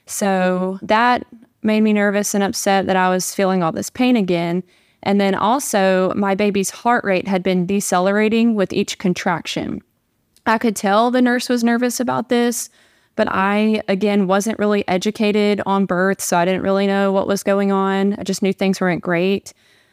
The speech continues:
Around this time at three A M, my water did break spontaneously, and it was like the movies. It was a gush of water <laughs> exploding. It sounded like someone pouring buckets on the floor.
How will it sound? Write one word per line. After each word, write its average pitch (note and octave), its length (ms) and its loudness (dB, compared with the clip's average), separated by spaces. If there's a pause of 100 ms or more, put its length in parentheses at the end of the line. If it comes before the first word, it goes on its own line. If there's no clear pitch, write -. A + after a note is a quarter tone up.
(120)
Around G#3+ 300 2
this B3+ 280 -2
time G#3 240 0
at - 220 -4
three A#3 240 0
A B3 160 2
M, F#3 460 0
my F#3+ 200 2
water G3+ 460 2
did G3 280 0
break F#3+ 320 0
spontaneously, F3+ 960 -2 (440)
and F#3+ 180 2
it F#3+ 80 2
was G#3+ 160 2
like A3 160 2
the B3 100 2
movies. F#3+ 520 2
It C#3+ 100 -2
was G3 140 -2
a G3+ 80 0
gush F#3+ 720 -2
of G3 260 -2
water F#3 480 2
<laughs> F3+ 80 -2
exploding. G3 800 0 (220)
It A3 100 -2
sounded G#3+ 240 2
like G3+ 140 0
someone G3+ 300 0
pouring G3 240 0
buckets F#3 360 -2
on F#3+ 140 2
the F#3+ 80 2
floor. F3+ 540 -2